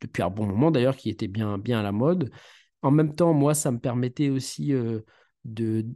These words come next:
de, de mettre en application les choses que j'ai appris dans la musique, tu vois, euh, faire des montages, faire un mixage, et cetera. Et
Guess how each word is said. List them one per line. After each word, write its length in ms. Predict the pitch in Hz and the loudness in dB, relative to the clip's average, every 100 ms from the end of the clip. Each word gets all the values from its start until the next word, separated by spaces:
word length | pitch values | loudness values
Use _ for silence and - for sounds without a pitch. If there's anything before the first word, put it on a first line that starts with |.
| - _ | -16 _
de, 140 | 117 107 | -4 -2
de 200 | 113 113 | 0 4
mettre 560 | 113 131 135 - 123 | 4 4 0 -4 -2
en 280 | 117 120 117 | 0 2 2
application 600 | 117 - - 123 - 151 | 0 -6 -8 -6 -2 0
les 120 | 127 | 0
choses 240 | 113 143 135 | 0 -2 0
que 120 | 127 | -4
j'ai 200 | 101 110 | -2 -2
appris 320 | 107 - 131 | -4 -2 -2
dans 120 | 120 | 0
la 120 | 107 101 | -2 -2
musique, 360 | 101 127 180 | -4 -4 -4
tu 120 | - | -4
vois, 300 | 113 110 151 | -4 -2 -2
euh, 200 | 139 101 | -2 -6
faire 220 | 101 107 101 | -10 -8 -6
des 80 | |
montages, 500 | 104 95 - 113 120 | -6 -6 -2 -2 -2
faire 120 | - 101 | -4 -6
un 40 | |
mixage, 380 | 98 - 117 104 | -6 -6 -6 -6
et 60 | 95 | -8
cetera. 480 | - 95 135 160 _ _ _ _ _ _ - - - - _ 190 | -8 -4 -4 -4 _ _ _ _ _ _ -20 -18 -16 -18 _ 4
Et 260 | 208 247 | 4 4